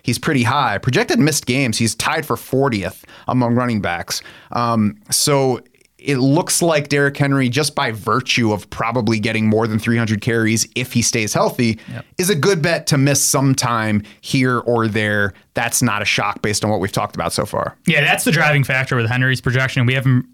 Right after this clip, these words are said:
Speaker 2: for f-, three hundred fifteen carries in sixteen games this season. Um, so, you know, that, again, that projected touches is the biggest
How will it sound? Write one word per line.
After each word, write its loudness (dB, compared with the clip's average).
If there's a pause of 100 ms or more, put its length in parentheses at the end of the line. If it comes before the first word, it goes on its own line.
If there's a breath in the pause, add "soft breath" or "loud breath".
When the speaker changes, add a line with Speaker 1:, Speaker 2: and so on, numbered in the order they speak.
Speaker 2:
for 0
f-, -8 (100)
three 2
hundred 4
fifteen -2
carries 0
in 2
sixteen 0
games 0
this 0
season. 0
Um, -2
so, -4
you 0
know, 0
that, -2
again, -2
that -6 (300 soft breath)
projected 0
touches 0
is 0
the -2
biggest -4